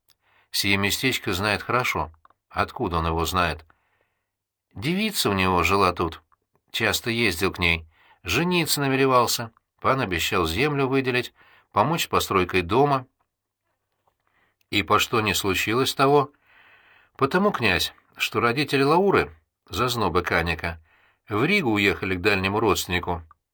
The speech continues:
"Рига? Это не какая-то Тарна, а желание дочери. Эх, князь, кто на это смотрит?" Да и не привечали они Каника.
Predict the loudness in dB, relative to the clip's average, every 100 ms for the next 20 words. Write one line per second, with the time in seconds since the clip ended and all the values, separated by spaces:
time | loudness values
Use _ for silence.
0 | _ -8 -2 -2 0 0 -2 _ _ _
1 | _ _ _ -2 0 -2 0 0 0 0
2 | -4 2 2 2 0 -2 -12 _ _ _
3 | _ _ 0 2 2 2 2 0 2 0
4 | 2 0 -2 -6 _ _ -12 -6 -4 -4
5 | -2 -2 0 0 -2 -8 _ _ _ _
6 | -2 0 2 2 2 0 -2 2 2 0
7 | -2 -6 _ _ _ _ _ -6 2 2
8 | 4 0 0 -2 0 -2 0 2 0 0
9 | -2 -2 -2 -6 -8